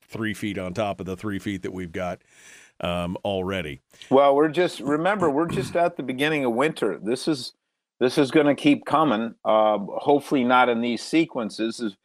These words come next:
Speaker 2: is what I'd like to do is kinda get back to the old normal where, you know, we'd get six or eight, maybe even ten inches of dry snow, and we plow it. Boom, we're in. Uh, we're, we're through the program, uh, and then,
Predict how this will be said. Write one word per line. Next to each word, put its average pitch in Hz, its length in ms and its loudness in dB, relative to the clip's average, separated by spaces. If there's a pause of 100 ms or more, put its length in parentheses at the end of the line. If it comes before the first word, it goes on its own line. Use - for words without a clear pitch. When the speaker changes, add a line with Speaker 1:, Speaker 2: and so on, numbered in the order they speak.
(120)
Speaker 2:
is - 640 0
what 170 100 8
I'd 143 160 6
like 120 220 4
to 110 60 -8
do 117 160 2
is 117 80 -2
kinda 123 320 0
get 101 200 0
back 110 280 4
to 110 60 -6
the 107 140 0
old 107 240 0
normal 117 380 0
where, 104 220 0 (300)
you 143 100 -2
know, 127 100 6
we'd 117 200 0
get 104 160 0
six - 480 0
or 104 140 -2
eight, 117 300 2
maybe 151 280 2
even 127 200 -2
ten 120 240 -4
inches 117 380 -4
of 87 100 -6
dry 101 300 4
snow, 131 560 4 (440)
and 104 420 -2
we 98 100 0
plow 123 340 4
it. 101 180 0
Boom, 104 260 0
we're 98 120 0
in. 117 460 -2
Uh, 58 280 -10
we're, 92 300 -2
we're 90 180 -4
through 127 280 2
the 110 100 0
program, 117 680 4 (500)
uh, 82 420 2
and 95 260 -2
then, 95 360 0